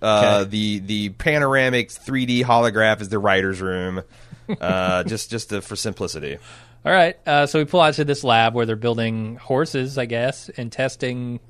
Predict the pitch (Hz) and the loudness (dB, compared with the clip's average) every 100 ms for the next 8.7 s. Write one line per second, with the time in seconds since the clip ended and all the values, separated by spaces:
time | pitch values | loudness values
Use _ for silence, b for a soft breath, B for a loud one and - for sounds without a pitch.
0 | - 117 120 120 - 131 123 123 113 110 | -8 -4 -2 -4 -8 -6 -4 -4 -6 -8
1 | 107 - b b b b - 151 165 147 | -8 -16 b b b b 4 6 6 0
2 | 123 113 101 95 - 139 143 131 131 127 | -4 -8 -10 -10 -2 0 2 2 4 4
3 | 127 160 123 117 165 160 147 135 131 127 | 6 4 2 2 2 2 0 -2 -2 -4
4 | 120 110 101 82 78 57 58 - - 113 | -2 -2 -2 -6 -6 -12 -12 -12 -8 -4
5 | 90 - - - - 127 123 120 123 185 | -4 -8 -20 -20 -4 2 2 2 2 2
6 | 175 160 156 139 147 143 131 117 127 131 | 2 0 -2 2 2 2 0 -2 -2 0
7 | 127 123 120 113 110 135 180 214 180 123 | -2 0 -2 -2 -4 0 0 0 -2 -8
8 | 110 - 127 185 220 226 | -8 -6 -4 -2 -2 -2